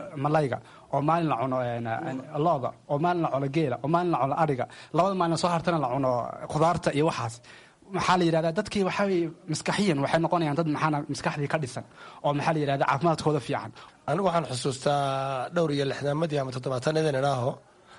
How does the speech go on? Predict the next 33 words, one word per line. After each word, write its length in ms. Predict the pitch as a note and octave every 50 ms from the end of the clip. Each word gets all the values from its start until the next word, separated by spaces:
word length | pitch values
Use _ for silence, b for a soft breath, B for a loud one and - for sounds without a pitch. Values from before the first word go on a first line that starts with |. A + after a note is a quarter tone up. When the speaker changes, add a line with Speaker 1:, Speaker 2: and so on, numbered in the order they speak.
| B B B B - - - D3 -
Speaker 2:
Soomaalidu 480 | - - - D3+ D#3 F3 G3 F3 D3+ D3 - - - _ _ - - -
qaadka 260 | - E3 D3+ - -
may 140 | D3 D#3 D3+ C3+
cuni 180 | C3+ C3+ B2+
jirin, 180 | A2 C3 C3 C#3
may 100 | D3 C#3
qayli 240 | C#3 C#3 C3+ B2+ B2
jirin. 260 | B2+ B2 A#2+ D3+ A3+ C#4 - - - B B B B B B B B B B - -
Hilibka, 400 | - F3 F3 F3 C3+ - - D#3 D3 -
ee, 320 | - D3 C#3+ C#3+ C#3 C#3 B2
raashinkuna 400 | B2+ C#3+ C#3+ - - E3 D3 C#3
kuma 200 | C#3 C#3 C#3 C#3
badnayn. 440 | C3+ C3+ B2 C3 C3+ C#3 C#3 E3+ B3 - - - b b b b b b b b b
Ee, 220 | - C3+ C#3+ C#3
meelaha 340 | C#3 D3 D#3 F3 G3 F3+ E3
dhulka 200 | - F#3 F3 F#3+
aanu 160 | D#3 D3+ D3 C#3+
degno 260 | C3 C#3+ C3 C3+ D#3 D3+
waxaa 160 | B2 B2 C3
laga 160 | C3+ C#3 D#3
cuni 200 | C#3+ C3 C3 B2+
jiray 280 | B2 - C3 B2 B2 A2
hilibka 460 | G#2 A#2 F3 F3 F3 D#3 B2+ - C3+
geela 440 | C3 B2+ - D#3+ E3+ E3+ E3 E3+ F#3 - - -
iyo 180 | - C3+ C3 C3
caanihiisa. 560 | A#2+ B2+ B2+ C3+ C#3 C3 A#2+ G#2+ - - G#2+ G2 - - B B B B B B B B B -
Ninka 220 | E3 G3 F#3+ - E3+
hilibka 280 | G3 F#3 D#3+ D3 C#3+
geela 240 | C3 C#3 D#3 C#3+ C3 A#2+
cuna 200 | B2 C3 C#3 C#3 - - - _ _ b b b b b -
ee 100 | B2+ A#2+
caanaha 320 | - C3+ C#3+ D#3+ E3 C#3 -
cabba 300 | - B2 B2+ B2+ D3